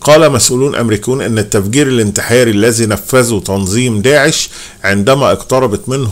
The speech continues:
القوات ال-، القوات كان قويًا بحيث أدى إلى تطاير جثث خارج المبنى.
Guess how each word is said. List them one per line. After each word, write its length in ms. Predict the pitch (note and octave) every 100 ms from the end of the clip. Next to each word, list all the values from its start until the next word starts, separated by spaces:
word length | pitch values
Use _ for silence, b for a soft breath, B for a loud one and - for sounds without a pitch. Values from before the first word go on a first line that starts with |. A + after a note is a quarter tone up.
| G#2+
القوات 520 | G2+ - G#2 C3 C3
ال-، 800 | G2+ G2+ G2 F#2+ F#2+ F#2 F#2 -
القوات 480 | F#2 - A2 C#3+ D3+
كان 300 | - B2 C3
قويًا 580 | - A2 A2+ C#3 C#3 C#3
بحيث 600 | A#2+ G#2 - B2+ A#2 A2+ -
أدى 320 | C3 A#2+ A2+
إلى 320 | - G#2+ G#2
تطاير 680 | G2+ G2 B2 C3+ C#3 C#3+ C3+ B B B B B
جثث 400 | A2+ C3+ C#3 A#2
خارج 460 | - - C3+ C#3 A#2+
المبنى. 480 | A#2 G#2+ G#2+ F2+